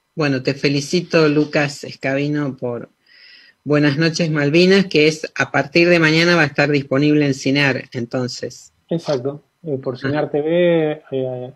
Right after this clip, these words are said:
Speaker 2: a las ocho de la noche, y repite el dos de enero, y después queda una semana en Cinear Play.
Speaker 1: Ajá, bien.
Speaker 2: A partir del primero de enero, sí.
Speaker 1: Recomendamos entonces que, que vean Buenas noches, Malvinas. Muchas gracias por este contacto,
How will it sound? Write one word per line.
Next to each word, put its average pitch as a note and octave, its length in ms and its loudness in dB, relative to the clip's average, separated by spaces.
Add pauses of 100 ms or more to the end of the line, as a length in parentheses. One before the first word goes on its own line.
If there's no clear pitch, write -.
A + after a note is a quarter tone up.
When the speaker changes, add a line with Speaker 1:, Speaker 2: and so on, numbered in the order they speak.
Speaker 2:
a C3+ 60 -4
las C3+ 160 -4
ocho D3+ 160 -2
de C#3 60 2
la C3+ 80 -2
noche, E3+ 260 -4 (380)
y B2+ 120 0
repite C3+ 380 -4
el C#3 60 -2
dos C#3+ 140 -2
de C#3+ 40 -6
enero, E3+ 400 -2
y D#3 80 -2
después C#3+ 300 0
queda D3+ 260 0
una C#3+ 180 -4
semana D3 460 -6
en C#3+ 80 -6
Cinear C3 320 -4
Play. C#3 320 -2 (800)
Speaker 1:
Ajá, C#3 440 0 (640)
bien. B2+ 320 -2
Speaker 2:
A B2+ 60 -4
partir B2+ 240 -2
del C3+ 120 2
primero C3 300 0
de B2 60 -2
enero, B2 200 -10 (220)
sí. - 180 -20 (380)
Speaker 1:
Recomendamos D#3+ 840 2
entonces D#3 580 -2
que, B2 460 -4
que B2+ 160 -2
vean C3+ 580 -4
Buenas C3+ 260 -4
noches, D3 300 -4
Malvinas. D#3+ 640 -2
Muchas E3 400 -2
gracias E3+ 480 -2
por C#3 180 -4
este D3 240 -4
contacto, D#3+ 800 -4